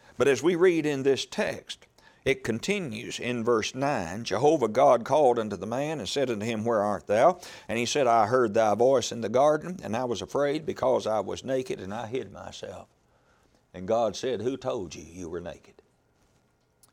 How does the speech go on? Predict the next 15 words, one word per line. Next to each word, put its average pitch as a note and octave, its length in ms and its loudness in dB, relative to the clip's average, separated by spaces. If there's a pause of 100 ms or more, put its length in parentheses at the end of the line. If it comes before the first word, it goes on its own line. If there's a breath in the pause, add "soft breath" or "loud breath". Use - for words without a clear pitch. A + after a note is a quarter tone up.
(640)
Hast G2 260 -4
thou A2 240 4
eaten B2+ 260 -2
of G2 100 -8
the - 60 -12
tree C3 400 -4
whereof G2+ 460 -2
I G2+ 140 0
commanded G2 600 -8
thee G#2+ 200 -2
that - 180 -14
thou G2 180 -2
shouldest F#2+ 420 -8
not F2+ 280 -12
eat?" G#2+ 280 -12